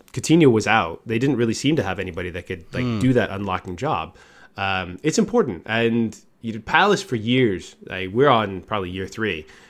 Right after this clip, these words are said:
Speaker 1: where they just have had real difficulty building a coherent squad. Uh, and I think that you still see that there's some mix. Roy's done a good job there. Uh, no question, he's, he's getting a lot out of what exists,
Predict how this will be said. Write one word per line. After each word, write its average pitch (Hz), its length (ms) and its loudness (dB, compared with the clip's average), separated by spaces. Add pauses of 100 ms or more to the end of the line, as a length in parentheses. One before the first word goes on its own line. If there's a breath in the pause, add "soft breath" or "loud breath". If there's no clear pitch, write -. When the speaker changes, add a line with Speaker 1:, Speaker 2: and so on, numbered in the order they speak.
(140)
Speaker 1:
where 107 100 -6
they 120 160 6
just 185 220 0
have 151 120 0
had 120 300 2
real 117 140 2
difficulty 107 640 -4
building 107 720 -4
a 98 80 -12
coherent 104 720 -6
squad. 87 480 -6 (440)
Uh, 90 420 -6
and 101 180 -6
I 104 60 -2
think 131 260 2
that 107 280 0
you 110 100 -6
still 131 280 0
see 123 260 0
that 104 140 -2
there's 95 180 -6
some 95 180 -8
mix. 101 280 -8 (320 loud breath)
Roy's 208 200 8
done 170 160 6
a 135 40 4
good 120 180 -2
job 92 260 -6
there. 82 220 -12 (140)
Uh, 95 380 -6
no 127 120 2
question, 120 420 -2
he's, 101 180 -6
he's 113 180 -6
getting 139 260 4
a 110 60 0
lot 104 320 0
out 101 160 0
of 92 120 -8
what 98 340 -4
exists, 98 640 -10